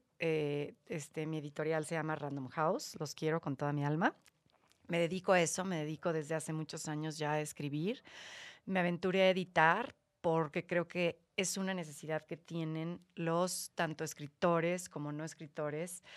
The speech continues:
de encontrarse con una persona que los comprenda, más allá de que los corrija, que los comprenda, que los,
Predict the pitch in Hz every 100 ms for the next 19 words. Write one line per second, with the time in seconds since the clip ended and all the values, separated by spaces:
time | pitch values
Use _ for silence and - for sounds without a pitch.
0 | - - - - 165 180 196 185 165 180
1 | 185 - 170 185 180 151 - 165 170 156
2 | 147 - 156 151 143 160 160 156 139 143
3 | 170 170 196 180 180 165 147 - 156 151
4 | 160 180 180 147 - - 143 147 160 156
5 | 147 135 - 151 147 147 -